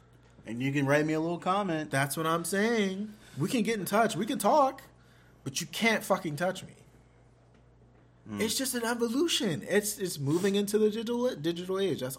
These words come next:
Speaker 2: all it is.
Speaker 1: Yeah. Damn. I didn't really think about it that way. I thought it was just
Speaker 2: And it's, and guess, guess who's,
Speaker 1: porn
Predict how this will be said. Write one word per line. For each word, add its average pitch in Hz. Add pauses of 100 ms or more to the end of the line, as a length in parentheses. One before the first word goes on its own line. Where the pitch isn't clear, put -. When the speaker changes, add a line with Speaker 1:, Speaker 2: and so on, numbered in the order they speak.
Speaker 2:
all 147
it 143
is. 139 (640)
Speaker 1:
Yeah. 104 (960)
Damn. 107 (420)
I 214
didn't 202
really 170
think 180
about 107
it 101
that 98
way. 101 (1700)
I 139
thought 120
it 113
was 110
just - (340)
Speaker 2:
And 160
it's, 170 (140)
and 151
guess, 170
guess 143
who's, 131
Speaker 1:
porn 113